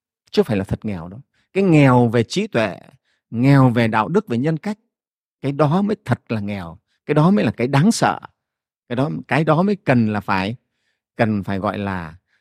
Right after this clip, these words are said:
giải cái nghèo ấy đi. Ừ. Chứ còn cái nghèo về vật chất thì chưa hẳn đâu, thưa đại chúng. Đó. Thế thì ở đây Văn Kinh nói rằng bần khổ đau oán, nghĩa là cái người nghèo khổ thường hay oán hận.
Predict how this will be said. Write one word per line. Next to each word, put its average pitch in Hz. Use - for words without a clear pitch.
giải 117
cái 165
nghèo 123
ấy 110
đi. 143
Ừ. 117
Chứ 175
còn 147
cái 160
nghèo 117
về 113
vật 110
chất 208
thì 113
chưa 185
hẳn 101
đâu, 151
thưa 156
đại 123
chúng. 139
Đó. 101
Thế 185
thì 135
ở 127
đây 180
Văn 190
Kinh 190
nói 214
rằng 131
bần 143
khổ 123
đau 196
oán, 196
nghĩa 214
là 160
cái 202
người 170
nghèo 123
khổ 113
thường 113
hay 170
oán 180
hận. 127